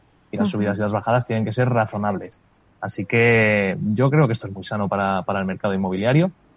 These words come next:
Speaker 1: eh, que vivimos una, tenemos un equilibrio muy bueno, tanto de oferta como demanda, y que, y que este año y pico de, de crisis que parece que va a venir económica,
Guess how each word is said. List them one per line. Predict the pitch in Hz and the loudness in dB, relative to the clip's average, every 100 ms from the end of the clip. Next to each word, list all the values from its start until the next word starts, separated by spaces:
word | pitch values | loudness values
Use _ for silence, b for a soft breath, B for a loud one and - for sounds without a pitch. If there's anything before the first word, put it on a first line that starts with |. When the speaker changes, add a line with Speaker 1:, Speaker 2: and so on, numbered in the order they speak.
| _ | _
Speaker 1:
eh, | - 101 101 | -8 -6 -4
que | 110 | -2
vivimos | 104 113 117 117 | 0 2 2 0
una, | 120 110 113 110 107 | 2 4 4 4 2
tenemos | 110 113 | 0 0
un | 113 | 0
equilibrio | 104 110 110 107 | 0 2 2 2
muy | 104 | 2
bueno, | 101 113 151 170 | 2 2 2 0
tanto | 110 101 95 | -4 -4 -4
de | |
oferta | 98 107 104 | -4 -4 -4
como | 98 92 | -4 -4
demanda, | 95 117 127 143 _ _ _ - | 0 0 2 -2 _ _ _ -4
y | 107 | -4
que, | 98 110 104 98 95 - | -2 0 2 2 0 -4
y | |
que | 104 | -6
este | 107 - 104 | -6 -4 -2
año | 104 104 104 98 | 0 0 0 -2
y | |
pico | 98 101 101 | -2 -2 0
de, | 98 98 95 | 0 0 0
de | 101 104 | -2 -2
crisis | 110 107 101 | 0 0 -2
que | - | -4
parece | 101 104 98 | -2 -2 -2
que | |
va | 101 | -2
a | 98 | 0
venir | 101 101 | 0 -2
económica, | 98 101 101 101 | -2 -2 -2 -4